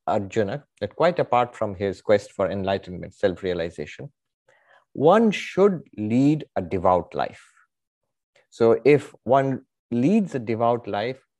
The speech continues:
that I am devoted to God in the form of Krishna or Vishnu or Devi, whatever, we are come, we are entering into,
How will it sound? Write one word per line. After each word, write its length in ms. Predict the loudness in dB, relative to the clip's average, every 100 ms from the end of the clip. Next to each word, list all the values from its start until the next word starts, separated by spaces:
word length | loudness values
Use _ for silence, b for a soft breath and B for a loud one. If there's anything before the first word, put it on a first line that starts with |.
| -8
that 280 | -6 -6 -4
I 200 | -2 0
am 340 | 0 -2 -2
devoted 500 | -2 0 0 0 -6 -8
to 80 |
God 380 | -6 -4 -2 -4 -8 _
in 140 | -2 0
the 100 | 0
form 420 | 2 4 4 0
of 160 | -6 -4
Krishna 600 | -6 -6 -8 -6 -4 -4
or 180 | -6 -6
Vishnu 400 | -8 -8 -10 -8
or 280 | -8 -10
Devi, 440 | -6 -2 0 -2 -2
whatever, 360 | 0 2 2
we 80 | 2
are 40 | 2
come, 200 | 0 4
we 100 | 4
are 80 |
entering 360 | 4 2 -2 -2
into, 340 | -4 -6 -6